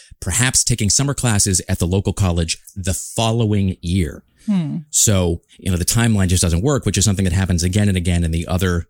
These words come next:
Speaker 1: eight diaries that Beatrice Sparks somehow discovered.
Speaker 2: Found. Just under a manhole.
Speaker 1: <laughs>
Speaker 2: Just the thing about troubled ch-, dead teenagers' diary is that you can find them just all over the place, just on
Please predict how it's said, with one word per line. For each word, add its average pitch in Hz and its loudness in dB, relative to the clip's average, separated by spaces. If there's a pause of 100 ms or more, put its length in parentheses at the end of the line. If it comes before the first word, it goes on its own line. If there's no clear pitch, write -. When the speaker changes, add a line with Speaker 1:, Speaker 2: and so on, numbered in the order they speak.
Speaker 1:
eight 95 -4
diaries 85 -2 (120)
that 85 -6 (360)
Beatrice - -4
Sparks - -4
somehow 76 -2 (320)
discovered. 101 -2
Speaker 2:
Found. 226 -2 (340)
Just - -6
under 247 4
a 262 0
manhole. 277 2
Speaker 1:
<laughs> - -6
Speaker 2:
Just 302 -2
the 320 -2
thing 440 -2
about 403 0 (120)
troubled 302 0
ch-, 240 0
dead 254 2 (100)
teenagers' 226 2
diary 202 0
is 180 0
that - -2
you 208 -2
can 226 4
find 269 0
them 254 2 (360)
just 311 0
all 339 2
over 370 2
the 247 0
place, 147 -2
just 214 -2
on 240 4